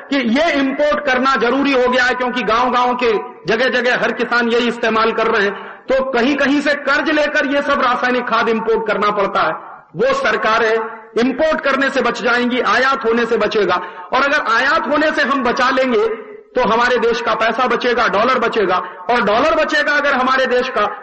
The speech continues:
तो कटोरा लेकर भीख मांगने की कहीं जरूरत नहीं पड़ेगी और इस देश में स्वावलंबन की नीतियां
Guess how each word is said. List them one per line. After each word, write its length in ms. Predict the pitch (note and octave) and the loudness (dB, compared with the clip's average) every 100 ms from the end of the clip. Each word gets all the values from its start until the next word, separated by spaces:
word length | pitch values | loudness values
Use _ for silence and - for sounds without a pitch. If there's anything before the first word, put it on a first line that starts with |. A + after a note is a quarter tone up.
| - | -4
तो 100 | - | -2
कटोरा 380 | - - C#4 C#4 | 0 0 2 2
लेकर 300 | C4 B3+ B3 | 2 2 0
भीख 220 | G3+ B3+ A3+ | 0 0 0
मांगने 340 | A3+ A#3 A#3+ | 0 2 0
की 120 | A#3+ | 0
कहीं 220 | A#3 A3+ G3+ | 0 0 2
जरूरत 400 | G#3+ A3+ B3+ B3 | 0 2 0 0
नहीं 120 | A3+ | 0
पड़ेगी 360 | G#3+ G#3+ G3 F3 - - - | 2 0 0 -2 -6 -10 -2
और 120 | A#3 | 0
इस 140 | A#3+ G3 | 0 0
देश 240 | A3+ A3+ | 0 2
में 120 | A#3+ A#3 | 0 0
स्वावलंबन 720 | G#3+ G3+ A3+ A#3 A3+ A3+ A3 | 0 0 2 0 0 0 0
की 120 | G#3+ | 0
नीतियां 400 | G3+ G3+ G3 | 0 0 0